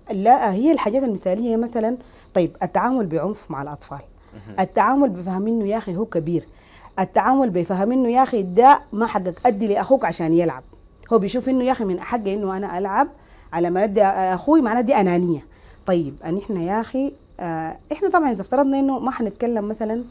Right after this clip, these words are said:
Speaker 1: نتكلم عن كل الشرائح الموجودة في السودان.
Speaker 2: مهم.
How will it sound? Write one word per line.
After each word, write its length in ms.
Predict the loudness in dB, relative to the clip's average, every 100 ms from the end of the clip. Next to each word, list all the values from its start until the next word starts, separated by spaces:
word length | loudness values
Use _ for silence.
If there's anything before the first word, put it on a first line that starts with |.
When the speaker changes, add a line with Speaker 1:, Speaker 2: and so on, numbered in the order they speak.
| -18 -20 -20 -20 -20 -20 -20 -6
Speaker 1:
نتكلم 340 | -2 4 4 4
عن 80 |
كل 220 | 2 0 0
الشرائح 720 | -2 -4 -10 -10 -6 -4 -4
الموجودة 420 | -4 -4 -4 -6
في 80 | -8
السودان. 540 | -12 -10 -10 -10 -12 -14
Speaker 2:
مهم. 240 | -16 -16